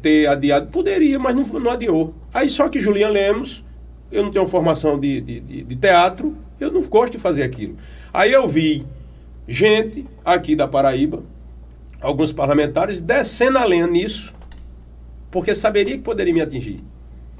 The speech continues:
Só, só que o próprio presidente da República, no outro dia, disse, "Não, quem está metendo o pau aí nos deputados, tá errado." Tá errado porque eles fizeram o que tinha que fazer. Não tem, eu não, nós não temos como segurar o relatório da L D O. Não tem, ele vai passar.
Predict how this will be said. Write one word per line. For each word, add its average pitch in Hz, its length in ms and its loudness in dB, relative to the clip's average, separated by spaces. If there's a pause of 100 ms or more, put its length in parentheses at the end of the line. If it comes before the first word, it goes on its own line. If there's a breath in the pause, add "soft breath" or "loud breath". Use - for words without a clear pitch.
(420)
Só, - 280 -2
só - 220 0
que - 80 0
o 320 80 4
próprio - 260 -4
presidente 208 360 0
da 185 80 -2
República, 175 420 2
no 208 60 0
outro 220 180 -2
dia, 226 120 -8
disse, - 240 -4
"Não, 226 280 2
quem 359 240 4
está - 280 0
metendo 185 640 0
o 170 80 -6
pau 175 300 4
aí 156 240 6
nos 151 200 2
deputados, 139 680 -2 (420 loud breath)
tá 320 180 2
errado." 240 560 2 (640)
Tá 330 100 2
errado 277 240 4
porque 311 200 0
eles 302 220 2
fizeram 262 300 2
o - 20 -6
que 294 80 0
tinha 320 160 0
que 320 60 -4
fazer. 285 480 0 (260 loud breath)
Não 269 240 0
tem, 294 360 4 (160 loud breath)
eu 220 100 2
não, 294 100 4
nós 262 200 2
não 277 120 0
temos 269 220 -2
como 247 140 -4
segurar 185 340 2
o 190 60 4
relatório 160 440 2
da 131 120 -2
L 131 100 -6
D 123 140 -2
O. 98 180 -8
Não - 160 -4
tem, 359 240 2
ele 339 140 4
vai 277 200 2
passar. 285 560 0